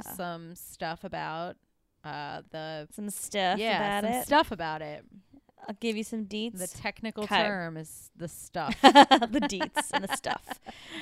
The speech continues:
Speaker 1: <laughs> Um, so this article was published in twenty eighteen,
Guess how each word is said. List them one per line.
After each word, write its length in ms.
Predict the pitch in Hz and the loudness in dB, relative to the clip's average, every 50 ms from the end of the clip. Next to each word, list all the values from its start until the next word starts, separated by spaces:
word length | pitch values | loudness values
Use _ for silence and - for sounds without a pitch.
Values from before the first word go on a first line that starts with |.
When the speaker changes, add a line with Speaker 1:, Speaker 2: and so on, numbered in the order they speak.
| 269 254 269 - - | -12 -14 -12 2 4
Speaker 1:
<laughs> 640 | 233 - - - - - - 330 - 277 247 - - - - - - 359 330 302 285 - - | 4 4 6 4 2 2 2 2 2 2 0 0 -2 -8 -16 -12 -10 -10 -10 -10 -10 -2 2
Um, 480 | - 240 240 233 226 220 220 214 214 214 - - | 4 6 6 6 6 4 4 2 -2 -6 -8 -8
so 680 | - - - - 330 349 415 370 220 - - - 190 - - - | -12 -12 -2 4 8 8 8 8 8 4 0 -4 -8 -14 -6 -2
this 220 | - 262 302 - - | -2 -2 -2 -2 -2
article 580 | - 196 185 185 - - 190 202 254 320 - _ _ | -2 0 0 -2 -2 -4 -4 -4 -4 -6 -8 _ _
was 280 | - 196 196 202 208 - | -4 -2 0 0 0 -2
published 680 | - - 202 180 185 190 185 202 240 - - - - - | -4 -6 -6 -6 -4 -4 -4 -4 -4 -6 -8 -12 -12 -14
in 500 | - - 190 185 180 180 175 175 170 170 - _ - | -12 -8 -6 -6 -6 -6 -6 -6 -8 -10 -10 _ -16
twenty 340 | - - 180 180 202 233 269 | -12 -10 -8 -8 -6 -8 -8
eighteen, 400 | 302 - - 214 - 196 220 | -10 -10 -10 -10 -10 -10 -10